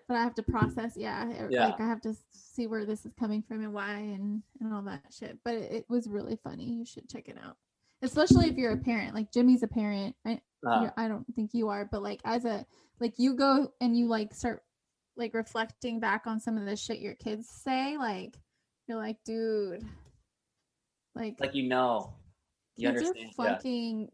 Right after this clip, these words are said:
Speaker 1: crazy smart. They're so perceptive. They're, like, sponges, and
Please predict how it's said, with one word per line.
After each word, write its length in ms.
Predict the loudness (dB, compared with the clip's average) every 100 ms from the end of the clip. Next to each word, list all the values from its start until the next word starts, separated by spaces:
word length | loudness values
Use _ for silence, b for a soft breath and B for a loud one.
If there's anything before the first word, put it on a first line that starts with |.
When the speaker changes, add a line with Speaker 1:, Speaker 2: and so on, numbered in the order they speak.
| -10
Speaker 1:
crazy 880 | -8 -2 0 0 0 -2 -2 -6 -8
smart. 600 | -10 -8 -6 -6 -8 -8
They're 120 | -8
so 340 | -8 -6 -6
perceptive. 880 | -4 -6 -6 -8 -8 -8 -8 -8 -8
They're, 140 | -6 -4
like, 400 | -4 -6 -8 -16 -20 _ _ _ _ _
sponges, 1000 | -20 -20 -4 0 0 -2 -6 -6 -8 -10 -14
and 340 | -14 -14 -18